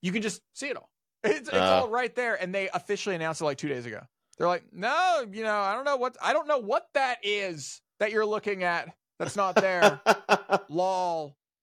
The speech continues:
Speaker 1: Um,
Speaker 2: Uh.
Speaker 1: they only officially announced that two days ago. So that's in their main park as well. So that's big construction project.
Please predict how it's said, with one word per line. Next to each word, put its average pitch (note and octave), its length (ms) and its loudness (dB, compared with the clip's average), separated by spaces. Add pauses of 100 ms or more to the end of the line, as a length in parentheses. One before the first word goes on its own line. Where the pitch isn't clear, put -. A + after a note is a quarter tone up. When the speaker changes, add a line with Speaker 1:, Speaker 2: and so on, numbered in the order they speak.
(580)
Speaker 1:
Um, D3 360 -4
Speaker 2:
Uh. A2+ 380 2 (480)
Speaker 1:
they F3 120 2
only G3 120 2
officially F#3 300 -2
announced D#3+ 220 -2
that D3+ 100 -6
two C#3+ 100 -8
days D3 120 -2
ago. B2 140 -10
So F3 120 -6
that's G3 220 -2
in F#3+ 140 -6
their E3+ 140 0
main E3 320 -6
park C3 340 -4
as B2 120 -8
well. C3 300 -2
So D#3+ 120 -6
that's E3+ 340 -2 (600)
big C4+ 200 0
construction G#3+ 500 -2
project. F3 600 -2